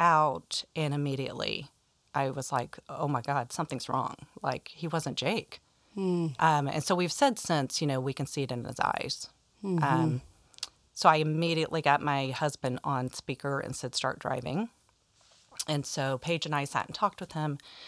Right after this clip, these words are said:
Speaker 1: tried to convince him to come home with us. He wasn't wanting to do that. He wanted to be at school.
Speaker 2: Mm-hmm.
Speaker 1: Um,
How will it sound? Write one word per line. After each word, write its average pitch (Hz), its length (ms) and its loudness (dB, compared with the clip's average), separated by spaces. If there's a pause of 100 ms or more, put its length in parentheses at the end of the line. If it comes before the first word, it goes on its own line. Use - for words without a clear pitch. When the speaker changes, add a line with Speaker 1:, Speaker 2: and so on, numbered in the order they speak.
(260)
Speaker 1:
tried 156 220 0
to 147 60 -2
convince 139 360 -2
him 135 100 0
to - 80 -6
come 143 140 -2
home 180 260 2
with 160 160 -4
us. 139 440 2
He 156 160 -6
wasn't 123 500 -4 (100)
wanting 135 360 -2
to - 140 -6
do 156 200 0
that. 135 260 0
He 151 120 -6
wanted 143 460 0
to 135 60 -8
be 123 140 -8
at - 140 -10
school. - 400 -2
Speaker 2:
Mm-hmm. 170 420 2 (200)
Speaker 1:
Um, 143 420 4